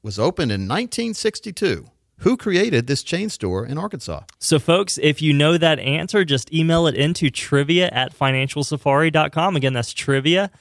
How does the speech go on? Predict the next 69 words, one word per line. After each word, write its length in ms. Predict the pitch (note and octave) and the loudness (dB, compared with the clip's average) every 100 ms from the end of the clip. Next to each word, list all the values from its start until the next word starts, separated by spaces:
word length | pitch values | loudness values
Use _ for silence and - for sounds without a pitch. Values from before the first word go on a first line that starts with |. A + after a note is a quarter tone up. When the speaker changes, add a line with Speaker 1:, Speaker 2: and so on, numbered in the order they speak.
| _ - | _ -4
Speaker 2:
at 200 | B2+ - | -4 -2
financial 500 | D3+ C#3+ C#3 C#3 B2+ | -2 -2 -2 -4 -6
safari 600 | - A#2 D3+ F3+ C3+ D#3 - | -6 -2 2 4 2 -2 -2
dot 200 | B2 - | -4 -2
com. 320 | F3+ D#3 A#2 | -4 -4 -10
Speaker 1:
So 140 | - E3+ | -2 0
just 200 | G#3 G3 | 0 0
a 40 | |
quick 220 | - G3+ | 2 2
recap. 440 | - D#3+ - A#2 G#2+ | 4 0 4 2 4
We've 120 | C3 | 2
got 180 | D#3+ D3+ | 2 2
the 120 | B2 | 4
eight 260 | C#3 F3 - | 2 0 -4
financial 440 | D3 C#3 C3+ C3+ | 0 2 2 0
mistakes 400 | A2+ - A#2+ - | -4 0 0 0
to 80 | - | -2
avoid 320 | A2 A#2+ A#2+ | 0 4 2
before 380 | A2+ - B2 A#2+ | 2 -6 -2 0
and 320 | A#2 A2+ G2+ | 0 -4 -4
during 320 | - B2 A#2 G2+ | 0 4 4 2
and 80 | |
after 240 | G#2+ A2 A2 | 0 -2 -2
divorce. 420 | G#2 A2 F#2+ - | -2 0 -2 -2
You 80 | A#2 | -4
can 80 | A2 | -4
get 180 | A#2 | -2
that 200 | B2+ A#2 | -2 0
by 160 | G#2+ G#2 | 2 -2
texting 460 | - C#3 - B2+ A2 | 0 -2 -2 -4 -4
the 80 | |
word 200 | G#2+ A#2 | 0 0
divorce 420 | G#2 F#2 G#2+ C3 - | 0 -2 -2 -2 -2
to 120 | G#2+ | -4
nine 280 | G#2 A2+ A2+ | -2 0 0
one 180 | A2 | 0
nine 340 | G#2+ A2 A#2 A#2 | 0 0 -2 -4
four 260 | - A#2+ | -4 -4
two 200 | A#2 B2+ | -2 -4
four 420 | G#2+ A#2+ A2+ A2+ F2+ | -6 -4 -2 -2 -4
zero 360 | A2 A#2 A2 | -2 0 0
five 440 | G#2 A2 A2 A2 G2+ | -2 -4 -2 -6 -4
zero 260 | A2 G#2 | 0 0
four. 380 | F#2+ B2 B2 C#3+ | 0 0 2 2
Speaker 2:
That's 200 | A#2+ G#2+ | 0 -2
right. 160 | A#2+ E3+ | -2 -4
Speaker 1:
If 100 | A#2 | -6
you 60 | A#2+ | -2
call 260 | C3 A2 | 0 2
eight 140 | C#3 A#2 | 0 2
hundred 340 | D3 C#3+ A2+ | -2 0 -2
six 280 | - D3+ - | -2 -2 -2
six 280 | C3+ A2+ A#2+ | -4 -4 -2
one 300 | B2 C3+ B2 | 0 2 0
seven 380 | - C#3 C3+ | 0 0 0
three 220 | B2 B2 A#2 | -2 0 2
eight 180 | G#3 | 0
three, 160 | - B2+ | 0 0
you 60 | A#2+ | 0
can 80 | |
qualify 460 | A2 C3 C3 - A#2+ | 0 2 0 2 0
for 140 | A2+ | 0
a 20 | G#2 | 0
no-cost 540 | A#2+ C3+ C3+ C3 - | 2 2 2 0 0
consultation 680 | C3 B2+ A2+ - B2+ D3 C3+ | -2 -2 -2 0 0 2 0
where 100 | A2+ | 2
we'll 120 | A2 | 0
go 220 | G2+ B2+ | 2 0
through 320 | B2 C3+ C3 | 2 0 0